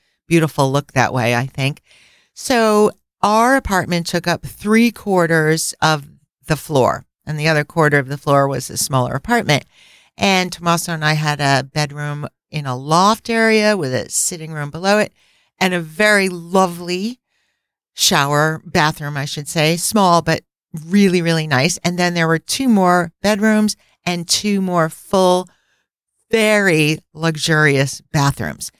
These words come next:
So Tommaso and I were sitting in the kitchen area, sipping on the Chianti and going over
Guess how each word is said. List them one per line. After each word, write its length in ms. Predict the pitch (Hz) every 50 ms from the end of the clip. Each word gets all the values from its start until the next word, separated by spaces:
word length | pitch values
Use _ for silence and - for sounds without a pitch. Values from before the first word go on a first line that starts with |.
| _ _ _ _ _ _
So 400 | - - 247 233 214 208 190 - - _ _ _ _
Tommaso 420 | - - 262 294 320 330 311 - 208
and 80 | 180
I 180 | 170 165 165 165
were 80 | 165
sitting 340 | 165 - - 175 160 170 165
in 140 | 165 160 160
the 80 | 156 156
kitchen 420 | - - 165 147 - - 156 156
area, 280 | 151 151 143 147 151 160
sipping 500 | - - - - 160 - 156 143 151 147
on 160 | 143 139 143
the 80 | 143
Chianti 680 | 143 - - 160 147 135 135 139 139 - 175 185 185 196
and 180 | 165 131 127 - _ _ _ _ _ _ _ _ _
going 340 | - 190 175 165 160 160 156
over 400 | 151 151 151 143 160 156 151 -